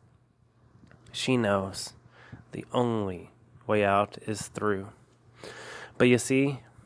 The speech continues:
it's not Sasha or Amira's fault, because Jenny broke the mystery box. So none of the events you're about to read even existed, because Jenny broke the mystery box. And sometimes the history that you think happened did, but other times it didn't.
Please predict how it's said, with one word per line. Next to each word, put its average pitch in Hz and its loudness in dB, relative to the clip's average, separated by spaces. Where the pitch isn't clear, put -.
it's - -6
not 123 6
Sasha 127 0
or 123 0
Amira's 110 0
fault, 98 -4
because 113 -4
Jenny 113 2
broke 104 -2
the 110 -4
mystery 107 -2
box. 113 0
So 131 2
none 139 12
of 151 10
the 147 12
events 139 8
you're 139 4
about 139 8
to 127 6
read 131 8
even 131 8
existed, 95 2
because 110 2
Jenny 107 8
broke 104 4
the 104 0
mystery 104 4
box. 107 4
And 208 2
sometimes 135 8
the 135 6
history 143 8
that 139 12
you 143 8
think 135 4
happened 151 6
did, 139 8
but 101 0
other 113 8
times 107 6
it 95 -4
didn't. 110 2